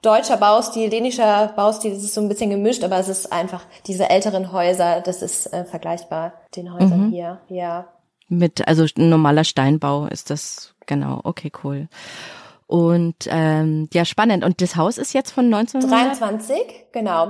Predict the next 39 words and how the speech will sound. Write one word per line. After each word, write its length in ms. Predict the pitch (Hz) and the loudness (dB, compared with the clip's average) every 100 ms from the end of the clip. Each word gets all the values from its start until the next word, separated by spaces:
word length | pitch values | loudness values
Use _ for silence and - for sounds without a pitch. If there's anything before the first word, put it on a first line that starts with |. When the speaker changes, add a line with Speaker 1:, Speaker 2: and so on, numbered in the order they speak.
| 220 | 0
Speaker 1:
Das 160 | 233 | -2
ist 180 | - - | -2 -4
ein 80 | 277 | -2
altes 420 | 214 262 269 - | 0 0 -2 -4
Zöllnerhaus. 640 | 254 254 285 190 180 196 208 | 0 0 2 0 0 0 -2
Da 120 | 202 | -4
haben 220 | 214 208 | -4 -2
damals, 720 | 202 214 214 208 208 208 - | -2 0 0 0 -2 -4 -6
ähm, 480 | 180 185 180 180 180 | -4 -2 -2 -8 -10
die 260 | 185 180 175 | -8 -8 -6
Zöllner, 440 | - 294 330 170 | 0 2 2 0
die 80 | 165 | -4
Grenzzöllnerfamilien 1160 | 185 214 285 - - 175 160 - 170 165 156 160 | 0 0 0 -4 -2 -2 -4 -8 -12 -8 -8 -8
gelebt. 360 | 160 165 - - | -8 -4 -6 -6
Es 140 | - | -10
war 120 | 190 | -6
mal 140 | 185 170 | -6 -6
ein 80 | 175 | -8
Zweifamilienhaus. 960 | - 196 240 254 285 285 277 262 311 320 | -4 -4 -2 -4 -2 -2 -4 -8 -10 -10
Da 80 | |
haben 160 | 196 185 | -12 -10
zwei, 460 | - 180 190 240 262 - - - _ _ _ | -8 -4 -2 -4 -6 -20 -20 -20 _ _ _
äh, 180 | 214 214 | 4 4
Grenzzöllner 680 | 214 208 220 240 - 240 240 | 4 0 0 -2 0 2 4
mit 120 | 196 | 4
Speaker 2:
Aha. 60 | 165 | 4
Speaker 1:
ihren 140 | 180 - | 0 0
Familien 480 | - 180 190 220 269 | -6 -4 0 0 0
gelebt. 420 | 269 285 294 - | -2 -2 -6 -10
So 180 | 214 202 | -8 -8
nah 400 | 208 208 240 226 | -4 0 0 0
wohnen 160 | 202 220 | -2 -2
wir 100 | 208 | -2
an 80 | 196 | -2
der 100 | 180 | -2
Grenze. 420 | 180 214 277 339 - - - - - _ | -2 -4 -2 -4 -4 -20 -20 -20 -20 _
Und, 300 | - 226 220 | -2 -2 0
äh, 260 | 226 220 208 | 2 4 4
nachdem 720 | 208 196 208 214 - 240 285 | 2 -2 -4 -4 -2 0 2